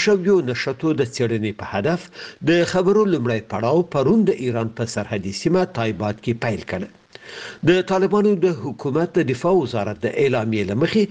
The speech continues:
په دې مذاکراتو کې د سرحدي کنډکونو لپاره د ځانګړو کسانو د معرفي کولو، د دواړو خواو ترمنځ د همغږۍ او اړیکو د ټینګولو، په راتلونکي کې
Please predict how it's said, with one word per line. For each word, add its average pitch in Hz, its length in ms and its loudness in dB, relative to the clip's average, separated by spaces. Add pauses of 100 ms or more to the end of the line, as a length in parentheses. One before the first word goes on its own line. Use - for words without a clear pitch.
(260)
په 165 160 4
دې 233 100 2 (100)
مذاکراتو 113 760 -4
کې 107 120 -2 (380)
د 196 220 6
سرحدي 170 460 2 (140)
کنډکونو 143 640 0
لپاره 147 320 0 (500)
د - 20 4 (340)
ځانګړو 175 560 2 (160)
کسانو 147 380 2 (100)
د 120 140 0
معرفي 110 420 -4 (140)
کولو، 120 340 2 (480)
د 175 40 6 (180)
دواړو 208 320 2
خواو 127 320 -2
ترمنځ 104 320 -8 (400)
د - 20 0 (120)
همغږۍ 123 580 0 (200)
او 156 60 2 (180)
اړیکو 135 300 0 (140)
د - 20 0 (120)
ټینګولو، 117 560 0 (440)
په 180 80 4 (200)
راتلونکي 185 520 -2
کې 85 140 -8